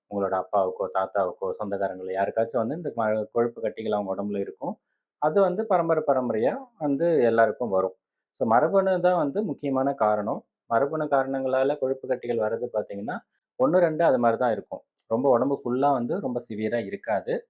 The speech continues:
அடுத்ததா பாத்தீங்கன்னா உடல் எடை அதிகமா இருக்கிறவங்களுக்கு இந்த கொழுப்பு கட்டிகள்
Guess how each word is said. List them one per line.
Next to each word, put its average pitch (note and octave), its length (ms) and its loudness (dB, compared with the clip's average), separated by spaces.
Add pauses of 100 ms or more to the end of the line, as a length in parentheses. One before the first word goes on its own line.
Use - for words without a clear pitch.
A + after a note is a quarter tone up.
(140)
அடுத்ததா D#3+ 340 0
பாத்தீங்கன்னா C#3+ 420 0
உடல் C#3+ 260 0
எடை B2+ 180 2
அதிகமா B2 420 -2
இருக்கிறவங்களுக்கு G#2 640 -6
இந்த D#3 100 -8
கொழுப்பு A#2 300 -2
கட்டிகள் A2 400 -8